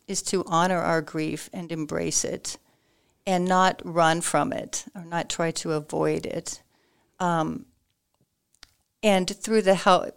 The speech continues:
the help of a therapist or, or others in your life, you know, we can find ways to incorporate healing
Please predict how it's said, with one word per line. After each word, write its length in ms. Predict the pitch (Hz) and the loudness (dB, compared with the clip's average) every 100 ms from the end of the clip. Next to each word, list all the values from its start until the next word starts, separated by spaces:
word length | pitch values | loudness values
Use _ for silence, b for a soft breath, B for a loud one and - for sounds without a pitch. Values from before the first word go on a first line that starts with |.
| _ | _
the 160 | - 190 | -6 -2
help 260 | 185 175 170 | 2 2 2
of 100 | 151 | -4
a 80 | 151 | -6
therapist 800 | - 254 247 240 214 196 - 175 | 0 2 2 0 -4 -4 -4 -4
or, 320 | 165 165 - | -2 -4 -6
or 240 | - 160 - | -6 -6 -2
others 380 | 190 180 180 180 | -2 0 -2 -2
in 120 | 175 | -2
your 140 | 170 | -2
life, 440 | 165 165 165 165 - | -2 0 0 -2 -6
you 80 | 190 | -4
know, 80 | 185 | -4
we 80 | |
can 180 | 190 202 | -2 -4
find 380 | 185 - 190 185 | -4 -2 0 0
ways 280 | 180 170 - | 0 0 -2
to 260 | - 175 | -4 -4
incorporate 760 | 160 165 - 185 185 175 165 165 | -4 -6 -2 0 0 -2 -2 -2
healing 880 | - - 202 208 196 170 165 170 | -4 -4 -2 0 0 -2 -2 -6